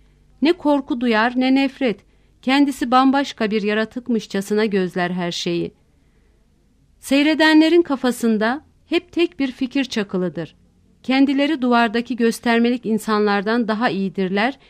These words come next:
ve karşılarına çıkan bütün ahmaklıkların üstesinden gelebilirler.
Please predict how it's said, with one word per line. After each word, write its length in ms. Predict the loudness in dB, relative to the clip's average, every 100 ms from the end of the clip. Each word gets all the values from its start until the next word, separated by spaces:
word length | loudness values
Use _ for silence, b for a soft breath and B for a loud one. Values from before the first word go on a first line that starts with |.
| b -2
ve 120 | -2
karşılarına 680 | 2 0 0 0 0 2 0
çıkan 480 | -4 -6 -2 -2 -2
bütün 220 | -2 -2
ahmaklıkların 920 | 0 0 0 -2 -4 -8 -4 -2 0
üstesinden 580 | -2 -4 -6 -2 0 0
gelebilirler. 920 | 0 0 0 0 -2 -2 -2 -4 -6